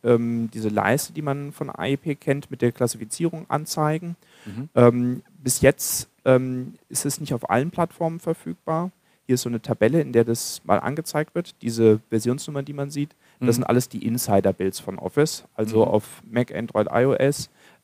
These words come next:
Speaker 1: Ähm, kann man jetzt, also in den Insider-Builds kann man das auch schon nutzen, wir werden das auch, äh, dann noch zeigen. Ähm, als letztes wird wahrscheinlich Windows kommen, aus dem
Speaker 2: Hm.
Speaker 1: einfachen Grund, ähm, Windows, da gibt's halt den, den M I P-Client dafür oder den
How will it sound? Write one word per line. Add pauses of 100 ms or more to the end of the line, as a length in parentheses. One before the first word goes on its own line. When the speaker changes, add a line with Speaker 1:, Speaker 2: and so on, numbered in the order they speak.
Speaker 1:
Ähm,
kann
man
jetzt,
also
in
den
Insider-Builds
kann
man
das
auch
schon (140)
nutzen,
wir
werden
das
auch, (260)
äh,
dann
noch
zeigen. (420)
Ähm, (360)
als
letztes
wird
wahrscheinlich
Windows
kommen, (100)
aus
dem
Speaker 2:
Hm.
Speaker 1:
einfachen
Grund, (440)
ähm, (280)
Windows, (440)
da
gibt's
halt
den,
den
M
I
P-Client
dafür
oder
den